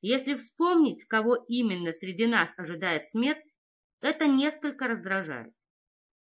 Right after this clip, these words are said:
Вспоминается фраза Пита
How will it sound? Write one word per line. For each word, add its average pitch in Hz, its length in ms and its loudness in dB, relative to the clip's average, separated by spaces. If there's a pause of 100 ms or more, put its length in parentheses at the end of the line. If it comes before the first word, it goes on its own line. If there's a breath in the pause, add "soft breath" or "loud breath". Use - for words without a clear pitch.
(460)
Вспоминается 320 720 4
фраза 302 420 4
Пита 160 540 -8